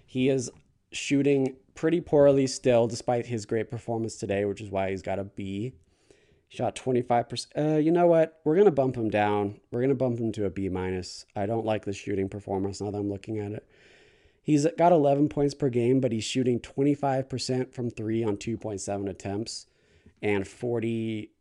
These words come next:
percent even on twelve shots a game. So that's just not, mm, that's just not good.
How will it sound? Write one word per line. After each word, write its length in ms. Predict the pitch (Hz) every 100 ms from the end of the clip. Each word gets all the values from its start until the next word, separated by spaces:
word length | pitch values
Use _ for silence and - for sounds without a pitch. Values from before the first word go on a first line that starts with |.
| _
percent 480 | - 117 - 107 101 -
even 500 | 104 98 98 101 98 _ _
on 140 | 98 92
twelve 280 | - 92 87
shots 300 | 87 90 -
a 40 |
game. 180 | 95 92
So 140 | 113
that's 240 | 127 135 -
just 180 | 120
not, 320 | 117 110 101 - _ _ _ -
mm, 220 | 104 92 - _
that's 140 | 101
just 180 | - -
not 180 | 95 87
good. 260 | 131 123